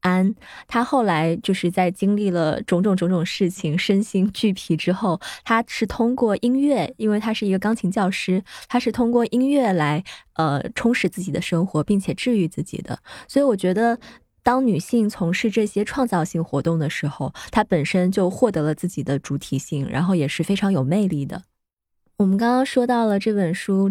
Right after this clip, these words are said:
当中比较美好的治愈的部分，那接下来可能就要触及到一些很疼痛的事情了。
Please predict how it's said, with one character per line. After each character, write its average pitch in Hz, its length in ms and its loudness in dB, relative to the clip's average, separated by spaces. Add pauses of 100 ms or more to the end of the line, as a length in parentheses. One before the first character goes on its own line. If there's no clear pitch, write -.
当 196 180 0
中 202 300 2 (200)
比 160 100 0
较 165 400 2 (260)
美 175 240 4
好 190 320 0
的 139 200 -2
治 214 260 2
愈 175 120 4
的 151 140 0
部 170 220 -2
分， 165 340 -4 (120)
那 208 100 2
接 226 120 4
下 240 160 2
来 175 200 2
可 185 140 0
能 151 180 0
就 180 100 2
要 170 160 0
触 208 220 -2
及 175 180 -4
到 156 260 -2
一 165 80 0
些 175 400 0 (240)
很 165 200 0
疼 151 260 0
痛 285 260 2
的 156 200 2
事 - 180 -4
情 160 220 -2
了。 - 240 -4